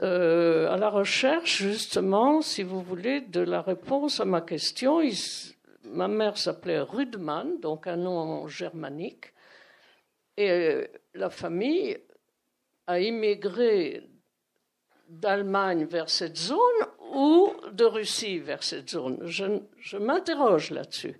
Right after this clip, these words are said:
Or, c'est pas votre période, donc vous pouvez pas répondre. Est-ce que vous allez écrire le livre qui va suivre ?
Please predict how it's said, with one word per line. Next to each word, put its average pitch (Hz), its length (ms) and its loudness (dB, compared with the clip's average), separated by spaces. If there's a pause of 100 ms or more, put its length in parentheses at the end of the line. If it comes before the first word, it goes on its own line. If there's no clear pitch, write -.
(600)
Or, 202 180 6
c'est - 220 2
pas 311 100 8
votre 240 240 4
période, 262 480 6
donc 156 220 0
vous 156 80 -10
pouvez 151 120 0
pas 131 180 -2
répondre. 302 580 2
Est-ce 208 200 4
que - 80 -4
vous 254 220 0
allez 226 220 6
écrire 349 340 2
le 285 120 2
livre 294 360 2
qui 285 160 -4
va 247 160 4
suivre ? 170 500 -4